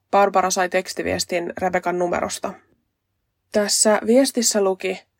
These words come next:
"Dan pitää minua vankina. En tiedä, missä olen, mutta en pääse pakoon ja tarvitsen apua."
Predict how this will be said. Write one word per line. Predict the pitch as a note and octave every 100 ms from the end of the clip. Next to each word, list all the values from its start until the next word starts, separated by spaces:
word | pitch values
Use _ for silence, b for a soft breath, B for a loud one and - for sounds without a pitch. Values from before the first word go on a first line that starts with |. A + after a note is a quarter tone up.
| _ _ -
"Dan | G#3+ A3 A#3 A3 -
pitää | G#3 G3+ G3
minua | F#3+ F#3+ F#3
vankina. | F#3 F#3 - A3 - _ _ _ _
En | A3+ A3+
tiedä, | A3+ G3+
missä | G3 G3+ - F#3
olen, | F#3 F#3 F#3 F#3+ _ _
mutta | G3 - G3
en | G#3
pääse | F#3 F#3 F#3 -
pakoon | F3+ - - G3 - _ -
ja |
tarvitsen | - F3 B2+ F2+ -
apua." | - F#3 D2